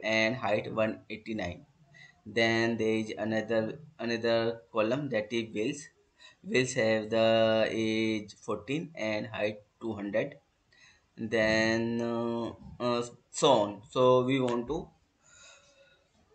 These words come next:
pull only the matching record from the both data set. So first of all, what I need to do, I have to check the data type for each data,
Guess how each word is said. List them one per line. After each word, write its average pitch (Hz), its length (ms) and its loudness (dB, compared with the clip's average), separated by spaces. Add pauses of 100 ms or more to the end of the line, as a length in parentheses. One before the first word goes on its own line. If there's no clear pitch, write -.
(320)
pull 139 240 4 (100)
only 131 600 2
the 151 140 2
matching 127 380 4
record 107 360 -2
from 117 300 -6
the 117 80 -4
both 113 320 -2
data 110 240 -6
set. 95 380 -10
So 123 320 -6
first 123 340 -6
of 123 180 -4
all, 127 260 4
what 117 260 0
I 120 80 2
need 113 260 -4
to 113 60 -8
do, 113 260 -6
I 110 300 2
have 107 240 -4
to 113 100 -6
check 110 400 -2
the 110 120 4
data 107 300 -4
type 107 280 -2 (240)
for - 440 0
each 139 380 0 (4000)
data, 123 260 0